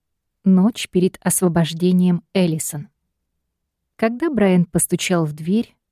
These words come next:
Сэм услышала скрип кровати и тихие шаги по ступенькам. Британи открыла дверь медленно и высунула голову в проём. После сна она не сразу сообразила,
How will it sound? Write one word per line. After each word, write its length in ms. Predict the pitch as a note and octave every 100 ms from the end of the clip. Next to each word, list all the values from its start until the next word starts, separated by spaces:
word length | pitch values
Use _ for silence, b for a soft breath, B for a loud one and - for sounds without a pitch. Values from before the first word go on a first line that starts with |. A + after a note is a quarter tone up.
| -
Сэм 400 | - D#4 E4 C4
услышала 560 | G3+ F#3+ G3+ G3 G3 F3+
скрип 360 | - - G3+ -
кровати 680 | - F3 D#3+ A3 - F3 D3 _ _ -
и 100 | A#3
тихие 420 | - D#4 - D4
шаги 360 | - D4 A#3 G3
по 120 | E3
ступенькам. 680 | - F3+ - E3 D3 - - _ _ _ _ -
Британи 560 | G3 D4 F4+ B3 G3+ -
открыла 460 | F#3+ - G3+ F3+
дверь 400 | E3 E3 F#3+ B3
медленно 600 | A3+ A3 G3+ G3 F#3 F#3 - _ _
и 120 | - G3+
высунула 580 | C#4 D#4+ - A#3 G3+
голову 380 | F#3 G3+ A3+ G3+
в 100 | F#3+
проём. 480 | - G3+ F#3+ E3 D3 _ _ _ _ _ _ _ -
После 300 | G#3 - A3+
сна 360 | - - D4+
она 120 | A#3
не 140 | A#3 B3+
сразу 400 | - D4 G#3+ E3+
сообразила, 880 | - F3 D#3+ F3+ - A3+ A3 G3+